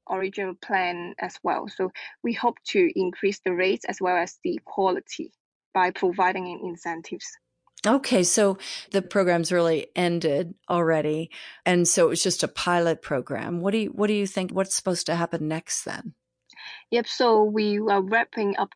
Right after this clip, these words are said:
Speaker 1: the program with a consultancy study. So previously I mentioned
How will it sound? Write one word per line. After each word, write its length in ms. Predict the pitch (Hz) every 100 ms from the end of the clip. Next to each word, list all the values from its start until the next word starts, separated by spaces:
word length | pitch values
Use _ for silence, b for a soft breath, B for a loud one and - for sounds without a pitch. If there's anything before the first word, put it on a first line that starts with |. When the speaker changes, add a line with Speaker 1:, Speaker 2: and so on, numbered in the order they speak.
| -
Speaker 1:
the 120 | 180
program 520 | - 185 175 175 113
with 120 | - -
a 180 | 170 -
consultancy 760 | - 180 190 196 202 185 - 185
study. 500 | - 190 - 254 277 B B B _
So 480 | - 226 196 185 175 -
previously 580 | - 233 208 202 196 185
I 120 | 180
mentioned 720 | 180 185 196 - 170 175 170